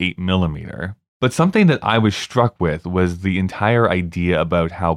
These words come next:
porn is looked at nowadays versus what it's looked at in nineteen ninety-nine. Now we can see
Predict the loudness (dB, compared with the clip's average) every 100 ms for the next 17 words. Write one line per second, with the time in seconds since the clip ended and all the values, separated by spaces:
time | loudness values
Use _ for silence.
0 | -4 -4 -2 -2 -4 -6 -4 -2 -2 -4
1 | _ _ _ -4 2 4 4 2 0 -2
2 | -6 -6 -6 -4 -6 -6 -6 -8 -8 -10
3 | -10 -8 -6 -6 _ -10 -4 -4 -4 -6
4 | -6 -2 0 0 -2 -8 _ _ _ _
5 | -2 0 2 2 2 0 0 -2 -2 -2
6 | 0 -2